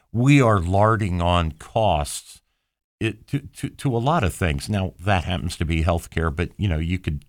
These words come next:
you could probably pretty much do the same thing in the area of,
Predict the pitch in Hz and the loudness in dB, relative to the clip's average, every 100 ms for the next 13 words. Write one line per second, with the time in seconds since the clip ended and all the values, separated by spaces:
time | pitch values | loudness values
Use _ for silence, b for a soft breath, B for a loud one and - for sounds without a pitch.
0 | _ - 101 87 - _ _ _ - 92 | _ -8 -6 -6 -8 _ _ _ -2 0
1 | 95 80 90 80 - _ _ _ _ _ | 2 0 0 0 -4 _ _ _ _ _
2 | - - - 156 98 - - 104 82 82 | -20 -10 -2 2 2 2 0 0 0 0
3 | 101 92 80 90 87 87 80 80 90 82 | 0 0 0 0 0 0 0 2 2 2
4 | 71 | 0